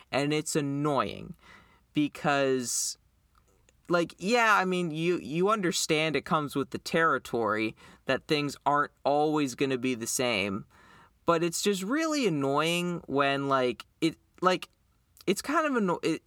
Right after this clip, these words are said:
it, it's not too bad when you only have to, like,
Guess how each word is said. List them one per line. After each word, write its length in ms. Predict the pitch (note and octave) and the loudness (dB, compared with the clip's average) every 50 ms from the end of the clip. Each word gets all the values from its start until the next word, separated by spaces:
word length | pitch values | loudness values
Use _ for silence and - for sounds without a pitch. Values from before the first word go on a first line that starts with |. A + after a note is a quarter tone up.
| _ - | _ -4
it, 180 | E3 E3 - - - | -4 -4 -2 -2 -2
it's 180 | G3+ - - | -2 -2 0
not 220 | - D4 D#4+ - - _ - | 0 0 0 0 -2 _ -10
too 340 | - - - A3 G#3+ G#3 | -6 -2 0 0 0 2
bad 520 | E3 D3+ C#3 B2 A2+ A2 A2+ A2+ A#2 C3 C#3 - _ - - - - - _ _ | 2 2 2 4 4 2 2 0 -2 -4 -8 -14 _ -20 -20 -20 -20 -20 _ _
when 240 | - B2+ D3 D3 D3 | -2 0 0 2 2
you 100 | D3 D#3 | 2 0
only 240 | D#3 E3 D#3+ D#3+ D#3+ | 0 0 0 0 2
have 260 | D#3+ D#3 D3+ D3+ - - | 2 4 2 2 0 0
to, 120 | - D#3+ | -2 0
like, 420 | C#3+ C3+ C3 B2 A#2+ A#2 - - | 2 2 2 2 2 0 -2 -8